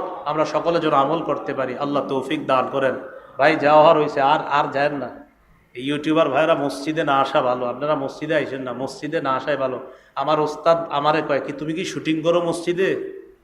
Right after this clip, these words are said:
আর কিভাবে বললে বুঝবেন বলেন?" ওস্তাদ এই কথা বারবার বলে।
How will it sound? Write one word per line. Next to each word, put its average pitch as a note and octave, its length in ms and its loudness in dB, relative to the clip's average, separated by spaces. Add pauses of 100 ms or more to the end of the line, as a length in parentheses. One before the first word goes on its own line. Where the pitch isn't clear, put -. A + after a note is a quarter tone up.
(100)
আর C#3+ 200 -2
কিভাবে E3+ 300 4
বললে E3 280 0
বুঝবেন C#3 380 -4
বলেন?" C3+ 220 -2 (340)
ওস্তাদ E3 420 2
এই E3 160 -2
কথা D#3+ 180 0
বারবার D3 420 4
বলে। C3+ 280 -2